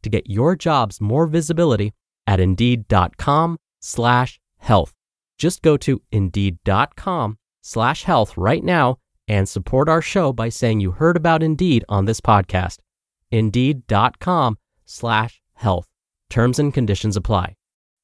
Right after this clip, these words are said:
Need to hire? You need Indeed. Thank you again for the question, Danielle.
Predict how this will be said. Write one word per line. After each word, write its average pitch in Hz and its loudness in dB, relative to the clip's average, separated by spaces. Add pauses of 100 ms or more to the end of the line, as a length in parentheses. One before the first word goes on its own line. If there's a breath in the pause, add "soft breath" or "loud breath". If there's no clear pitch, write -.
(120)
Need 110 -4
to 104 -2
hire? 143 -2 (340)
You 117 -4
need 120 -2
Indeed. 98 0 (1800)
Thank 175 2
you 185 6
again 131 2
for 120 -4
the 110 -4
question, 110 -2
Danielle. 95 -2